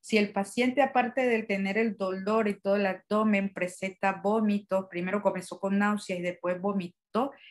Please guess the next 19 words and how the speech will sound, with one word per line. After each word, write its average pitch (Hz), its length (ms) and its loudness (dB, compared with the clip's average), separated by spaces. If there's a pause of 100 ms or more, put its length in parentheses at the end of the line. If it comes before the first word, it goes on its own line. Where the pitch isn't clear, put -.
(200)
eso 170 220 -4
nos 208 160 0
está - 140 -6
hablando 202 240 2
de 208 60 2
una 196 160 0
obstrucción 190 400 -8
intestinal, 208 640 0
más 311 340 4
si 311 80 0
nosotros 285 420 0
interrogamos 254 760 2
en 262 140 4
ese 277 220 0
paciente 269 640 0 (720)
cómo 311 320 4
eran 262 220 6
los 208 180 2
vómitos. 196 480 0